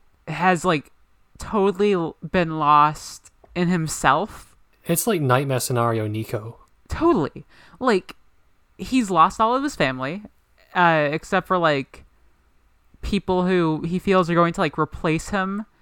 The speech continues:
Speaker 2: Mm-hmm.
Speaker 1: And he has no sense of purpose, is trapped forever in a labyrinth, and it's, it's horrific. But also something interesting, because I think last week we talked about the possibility of, like, what Kronos' body would be like,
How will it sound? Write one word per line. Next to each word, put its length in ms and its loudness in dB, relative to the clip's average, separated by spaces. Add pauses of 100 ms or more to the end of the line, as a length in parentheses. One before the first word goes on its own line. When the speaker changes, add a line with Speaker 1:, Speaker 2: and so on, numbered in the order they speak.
(420)
Speaker 2:
Mm-hmm. 220 0
Speaker 1:
And 500 2 (240)
he 260 -4
has 280 0
no 140 0
sense 300 -6
of 100 -12
purpose, 760 0
is 200 -2
trapped 320 2
forever 680 0 (380)
in 300 0
a 120 0
labyrinth, 840 2 (420)
and 680 0 (320)
it's, 540 -6
it's 180 -8
horrific. 600 0 (280)
But 340 0 (580)
also 360 4
something 340 -4
interesting, 420 -4
because 180 -2
I 80 2
think 240 -4
last 300 2
week 180 -6
we 80 -6
talked 220 -2
about 100 -8
the 60 -20
possibility 580 0
of, 80 -4
like, 140 -4
what 200 2
Kronos' 600 -4
body 360 2
would 120 -4
be 120 0
like, 460 -4